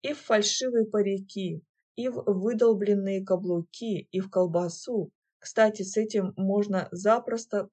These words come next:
проколоться. В некоторых странах санитарная служба изымает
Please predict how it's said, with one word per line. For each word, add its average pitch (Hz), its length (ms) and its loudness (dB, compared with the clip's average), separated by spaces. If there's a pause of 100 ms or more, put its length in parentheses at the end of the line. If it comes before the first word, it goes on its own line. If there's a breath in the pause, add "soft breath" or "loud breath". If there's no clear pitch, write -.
(120)
проколоться. 220 840 -4 (300 soft breath)
В 185 80 -4
некоторых 190 520 0
странах 240 520 -2
санитарная 196 720 0
служба 220 540 -4
изымает 202 680 -2